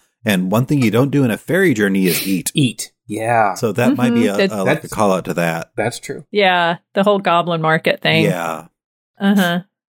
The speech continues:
Speaker 1: This episode, we learn a lot about the Edelwood. Uh, we learn that the woodsman has to keep the lantern that he's carrying lit because, with, uh, with Edelwood oil,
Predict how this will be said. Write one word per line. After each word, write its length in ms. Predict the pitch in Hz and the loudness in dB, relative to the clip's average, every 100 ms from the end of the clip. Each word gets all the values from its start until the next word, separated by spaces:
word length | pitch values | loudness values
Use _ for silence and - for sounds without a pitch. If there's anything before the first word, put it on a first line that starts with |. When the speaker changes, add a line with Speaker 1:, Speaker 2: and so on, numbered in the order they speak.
| _ _ _ _ _ _ _ _ _ _ - | _ _ _ _ _ _ _ _ _ _ -4
Speaker 1:
This 200 | 139 - | -2 0
episode, 340 | 175 143 135 | -2 0 0
we 100 | 107 | 2
learn 200 | 104 107 | 2 2
a 60 | 98 | 2
lot 260 | 95 104 110 | 2 2 2
about 320 | 95 95 - | 0 -4 -4
the 400 | 90 82 82 - _ _ | -6 -4 -8 -12 _ _
Edelwood. 640 | 110 107 92 80 76 69 64 _ | 0 2 2 -2 -4 -8 -14 _
Uh, 220 | 98 85 85 | -10 -6 -4
we 120 | 90 | -2
learn 240 | 92 98 92 | 2 2 2
that 200 | 92 - _ | -2 -4 _
the 80 | - | -2
woodsman 300 | 104 110 107 | 2 2 2
has 180 | 107 98 | 0 0
to 100 | 110 | -2
keep 500 | - - 117 104 - - | -4 -2 2 2 0 -6
the 140 | 107 | 0
lantern 540 | 90 92 101 107 101 92 | 0 2 2 0 0 0
that 80 | 85 | 0
he's 160 | 85 | -2
carrying 320 | - 95 87 | 0 -2 -2
lit 360 | 82 98 104 - _ _ _ - | -2 2 2 0 _ _ _ -6
because, 340 | 101 107 98 | -4 -2 0
with, 340 | 104 92 - | 2 0 0
uh, 280 | 101 90 87 | 0 2 0
with 140 | - 92 | -2 -4
Edelwood 500 | 110 104 98 92 95 | 0 2 2 0 0
oil, 460 | 113 104 90 82 | 2 2 0 -4